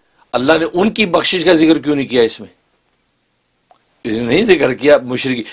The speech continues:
अल्लाज़ीना अशरकू नहीं कहा कि शिरक वाले भी बख्शे जाएंगे, हालांकि अल्लाह पर उनका ईमान है। मालूम यह कि अल्लाह पे ईमान लाने का मतलब क्या है? अल्लाह पे ईमान लाने का मतलब देखो, अल्लाह की ज़ात सिफात पर ईमान लाए, और अल्लाह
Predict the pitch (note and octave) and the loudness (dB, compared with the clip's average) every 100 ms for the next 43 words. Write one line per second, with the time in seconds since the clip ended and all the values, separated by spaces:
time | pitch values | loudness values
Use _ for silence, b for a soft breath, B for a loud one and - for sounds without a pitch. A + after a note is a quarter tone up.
0 | - B2+ C#3+ C#3 D3 D3+ C#3+ C#3 E3 C#3 | -6 -4 -2 -2 -2 0 0 2 2 2
1 | D3+ E3+ E3+ D3+ C3+ C#3 - D#3 D3 C3+ | 0 0 2 2 2 -2 0 0 2 2
2 | C#3 D3+ B2+ A2 - - C3+ - C3+ C3 | 2 2 0 -4 -8 -2 -2 0 0 0
3 | C#3+ C#3+ B B B2 D3+ D#3 D3 D#3+ D#3+ | 0 -2 B B 0 2 2 2 2 2
4 | D3+ D3+ D3 C3+ C3 A#2+ G2+ _ _ _ | 2 2 2 2 0 -2 -8 _ _ _
5 | _ _ _ _ b b b _ C3 D#3 | _ _ _ _ b b b _ 2 4
6 | E3+ G#3+ G#3 A3 - D#3 D3 A3 A3+ G#3 | 4 4 4 4 2 0 4 4 4 0
7 | F3 F3+ F3 F3 A3 G#3+ F#3 F3+ G#3 F3 | 0 0 2 2 2 2 2 2 2 2
8 | D3+ C3 F#2+ - _ _ _ _ _ _ | 0 -2 -2 -10 _ _ _ _ _ _
9 | B B B - E3 G#3 A#3+ A3+ F#3 F3+ | B B B -2 4 6 6 4 2 2
10 | E3+ E3+ F3 E3+ D#3+ D#3+ F3 E3+ F3 G3+ | 4 2 2 0 0 0 0 0 2 2
11 | G3 B B B - D3 D#3 F#3+ F3+ F#3+ | 2 B B B -2 0 4 4 2 -4
12 | D3 C3+ C#3+ - - D3+ D3 D#3 E3+ E3 | 0 4 4 4 0 -4 2 2 2 2
13 | D3+ D3 D#3 D#3 D#3 D#3 _ _ _ B | 2 2 2 2 -2 -6 _ _ _ B
14 | B B B - E3 - C#3 C#3 E3 | B B B 2 2 2 -2 2 2